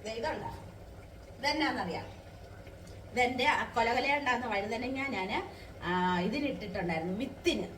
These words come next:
ഇനി ഇത് നല്ലതായിട്ട് ഉണങ്ങിക്കഴിയുമ്പോ ഇതിന്റെ വിത്തെടുത്ത് പാകും. നിറച്ച് വഴുതനത്തൈ ഉണ്ടാവും. അപ്പൊ അടിപൊളിയായിട്ട് ഞാൻ ഭയങ്കര കൃഷിയാക്കാൻ പോവാ കേട്ടോ.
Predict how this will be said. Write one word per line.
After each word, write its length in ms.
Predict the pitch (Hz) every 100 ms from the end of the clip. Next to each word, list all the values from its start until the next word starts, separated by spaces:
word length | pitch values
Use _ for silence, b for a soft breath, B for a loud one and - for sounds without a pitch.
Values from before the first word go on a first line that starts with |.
| 247
ഇനി 120 | 302 269
ഇത് 100 | 277 254
നല്ലതായിട്ട് 600 | 196 233 254 208 180 - - - -
ഉണങ്ങിക്കഴിയുമ്പോ 680 | 185 214 262 - 175 175 190 190
ഇതിന്റെ 180 | 190 180
വിത്തെടുത്ത് 500 | 185 - 233 180 175 180 180
പാകും. 380 | 165 180 175 B B B 349
നിറച്ച് 600 | - 285 294 - - 415 226
വഴുതനത്തൈ 600 | 190 196 214 190 208 180 147
ഉണ്ടാവും. 320 | - - - - - - - - - - -
അപ്പൊ 160 | 151 -
അടിപൊളിയായിട്ട് 920 | 208 180 254 - - 196 233 190 180 175 240
ഞാൻ 120 | 330 285
ഭയങ്കര 520 | - 285 294 302 285 262 -
കൃഷിയാക്കാൻ 600 | 180 - 240 180 - 156 -
പോവാ 200 | - - - - - - -
കേട്ടോ. 240 | 269 196